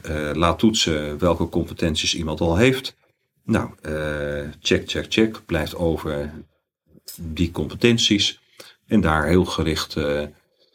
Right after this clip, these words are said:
in de praktijk, eh, met theorie, eh, zo snel mogelijk van A naar B om, eh,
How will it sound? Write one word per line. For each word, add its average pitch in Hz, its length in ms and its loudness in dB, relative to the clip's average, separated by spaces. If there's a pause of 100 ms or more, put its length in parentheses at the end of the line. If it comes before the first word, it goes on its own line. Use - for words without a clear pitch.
(280)
in 92 120 4
de 80 100 2
praktijk, 82 760 0
eh, 76 560 -8
met 92 220 2
theorie, 78 640 0 (680)
eh, 85 120 -6 (240)
zo 85 160 -2
snel 95 280 4
mogelijk 76 340 0
van 95 180 0
A 78 160 -2
naar 73 120 -4
B 76 360 0
om, 76 240 -6
eh, 71 280 -4